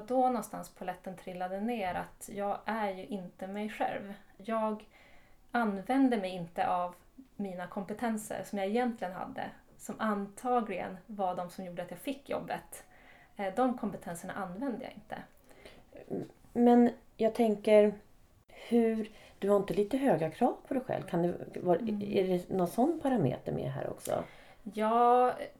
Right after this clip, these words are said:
Speaker 1: jag tror nog att jag absolut ville vara duktig och ville vara bra.
Speaker 2: Ja.
Speaker 1: Jag ville vara bra chef. Istället för att tänka: "Vad ligger mig närmast?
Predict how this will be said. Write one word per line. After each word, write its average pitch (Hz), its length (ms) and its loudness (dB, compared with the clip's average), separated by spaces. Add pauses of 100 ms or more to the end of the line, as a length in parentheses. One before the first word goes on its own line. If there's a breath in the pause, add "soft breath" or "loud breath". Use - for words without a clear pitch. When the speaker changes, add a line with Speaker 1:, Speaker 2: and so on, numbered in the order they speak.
(320)
Speaker 1:
jag 208 160 -4
tror 277 280 0
nog 190 100 2
att - 180 -6
jag 185 360 -2 (140)
absolut 196 560 -10
ville 180 260 -6
vara 180 120 -4
duktig 180 420 -8
och 175 100 -8
ville 165 240 -6
vara 175 160 -8
bra. 170 140 6
Speaker 2:
Ja. 185 320 6
Speaker 1:
Jag 208 100 0
ville 233 200 2
vara 196 160 0
bra 170 380 -8
chef. - 680 -6 (460 soft breath)
Istället 196 460 -2
för - 100 -10
att 190 160 -2
tänka: 180 460 -6
"Vad 185 400 0
ligger 185 240 -6
mig 175 180 -8
närmast? 202 880 -4